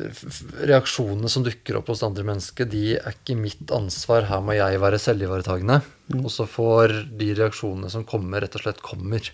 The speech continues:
Speaker 1: Altså, de, de får, de får bare dukke opp, da. Det kan jo være supervondt og krevende og vanskelig og sånn, men allikevel, altså, for en, for en mestring å liksom kjenne på at nå har jeg stått opp for meg selv, da.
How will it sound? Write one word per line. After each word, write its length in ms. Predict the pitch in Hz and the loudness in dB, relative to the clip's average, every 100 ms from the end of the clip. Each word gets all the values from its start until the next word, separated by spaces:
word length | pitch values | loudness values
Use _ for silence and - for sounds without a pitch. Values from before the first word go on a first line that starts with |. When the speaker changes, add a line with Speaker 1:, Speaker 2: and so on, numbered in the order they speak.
| _ - | _ -6
Speaker 1:
Altså, 160 | 127 120 | -2 -2
de, 60 | |
de 180 | 120 117 | -2 -2
får, 140 | 156 147 | 0 0
de 60 | |
får 100 | - | 4
bare 180 | 120 117 | 4 4
dukke 180 | - - | 0 -4
opp, 120 | - | 0
da. 120 | 117 - - - - - - - - | -2 -2 -10 -20 -18 -16 -14 -14 -4
Det 140 | 123 - | -4 0
kan 300 | - 101 95 | 0 0 0
jo 140 | 123 | 4
være 640 | 123 104 107 110 107 107 | 6 6 4 4 4 0
supervondt 1000 | 104 - 101 - - 107 104 98 98 - | -2 -4 -6 -6 -4 -2 -2 -6 -8 -6
og 120 | 110 - | -6 -2
krevende 560 | 123 101 87 90 95 | -2 -2 -4 -6 -6
og 160 | 98 107 104 | -4 -4 -4
vanskelig 300 | - - 113 | -8 -10 -6
og 20 | |
sånn, 160 | 123 131 | -2 2
men 100 | 123 | 2
allikevel, 680 | 131 139 104 - 110 131 139 | 2 0 -4 -6 -4 -2 -4
altså, 220 | - 127 | -8 -4
for 240 | - 117 | 0 2
en, 160 | 120 123 - - - - - | 4 0 -4 -16 -18 -20 -20
for 180 | - 117 | -6 -2
en 100 | 135 | 0
mestring 680 | 135 - - - 113 98 95 | 0 -4 -10 -6 -4 -2 -2
å 200 | 107 113 | -2 -2
liksom 220 | 113 120 113 | -2 -4 -4
kjenne 240 | 117 95 | -4 -4
på 80 | 87 | -2
at 140 | 117 - | -2 -2
nå 60 | |
har 100 | 104 | -4
jeg 80 | 110 127 | -4 -6
stått 180 | - | -6
opp 100 | 110 | -10
for 140 | - 107 | -8 -4
meg 80 | - | -2
selv, 260 | - | -2
da. 80 | 87 | -4